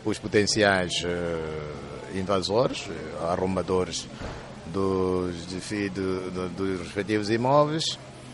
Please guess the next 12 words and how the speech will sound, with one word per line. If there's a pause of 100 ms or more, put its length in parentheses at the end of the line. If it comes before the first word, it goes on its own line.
(320)
e
encaminhar (160)
o
problema
aos
tribunais
competentes
para
a
resolução (800)
e
decisão.